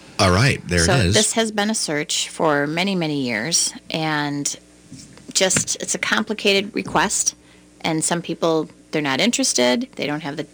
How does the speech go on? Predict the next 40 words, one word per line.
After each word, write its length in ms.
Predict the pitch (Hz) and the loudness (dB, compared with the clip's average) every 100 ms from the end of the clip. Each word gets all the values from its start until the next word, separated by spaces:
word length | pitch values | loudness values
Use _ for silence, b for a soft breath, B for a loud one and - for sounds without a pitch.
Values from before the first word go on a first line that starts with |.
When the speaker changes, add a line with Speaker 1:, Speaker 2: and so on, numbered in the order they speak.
| - - | -20 -10
Speaker 2:
give 120 | - 196 | -2 -2
it 100 | 190 | 0
the 60 | |
time 220 | - 220 | -2 0
of 60 | 214 | 2
day. 300 | 208 196 190 - | 4 4 2 0
Other 140 | 185 | -2
people 500 | 180 185 185 180 185 | 0 -2 0 0 0
rise 440 | 135 135 135 156 | -2 -2 0 0
to 80 | - | -2
the 80 | 175 | -2
challenge, 580 | - 151 147 143 143 - B B B B - | -2 0 0 0 -2 -4 B B B B -8
and 100 | 160 | 0
they 60 | 147 | 2
do 100 | 143 | 2
their 120 | 127 | 0
best. 340 | - - - - - - B B B B B - | -4 -4 -4 -4 -16 -16 B B B B B 0
Speaker 1:
All 140 | 95 | 2
right, 240 | 113 71 - | 4 2 0
so 140 | - 104 | 2 4
let's 180 | 131 - | 4 2
see 320 | - 143 151 | 2 4 4
how 200 | 127 107 | 4 2
Jordan 460 | 92 - 104 123 143 | 2 2 2 2 4
has 280 | 117 110 92 | 4 4 2
done. 520 | 92 82 73 71 71 B B B B - | 4 4 2 -2 -4 B B B B 0
Michelle 400 | 104 110 110 113 | 2 4 2 2
is 180 | 87 | 0
grabbing 480 | - 95 104 139 165 | 0 2 2 4 4
the 80 | 147 | 2
cocktail. 680 | - 117 117 - 120 123 135 | 2 0 2 0 2 2 2
She's 320 | - 92 80 | 0 0 0
Speaker 2:
Yeah. 260 | 82 82 95 | -2 0 2
Speaker 1:
raising 380 | 131 170 165 160 | 4 4 4 2
it 100 | 156 | 2
to 200 | - 165 | 2 4
Speaker 2:
To 60 | 156 | 4
Speaker 1:
her 60 | |
Speaker 2:
Jordan. 320 | 143 123 135 131 | 4 4 0 -2
Speaker 1:
lips. 400 | - - - | -2 0 0